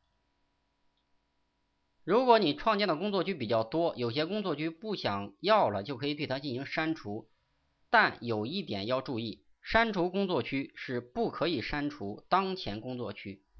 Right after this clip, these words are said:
什么叫当前工作，工作区啊？就是我们正在使用的工作区。现在看我的工作区，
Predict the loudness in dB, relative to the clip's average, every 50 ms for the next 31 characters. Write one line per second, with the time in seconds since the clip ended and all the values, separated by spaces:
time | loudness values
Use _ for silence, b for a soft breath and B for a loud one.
0 | -20 -20 _ -10 -6 -6 -4 -4 -4 -4 -4 -4 -4 -4 -6 -6 -6 -8 -8 -10
1 | -8 -8 -6 -6 -6 -6 -8 -8 -10 -8 -8 -6 -4 -4 -4 -4 -4 -4 -4 -2
2 | -2 -2 -2 -4 -6 -6 -6 -4 -4 -6 -6 -8 -8 -10 -12 -14 -18 -20 _ _
3 | _ _ _ _ _ _ _ -4 0 2 2 2 2 2 0 -2 -4 -10 _ _
4 | _ _ _ _ 0 2 4 4 4 2 2 2 2 2 2 2 0 -2 -6 -6
5 | -6 -12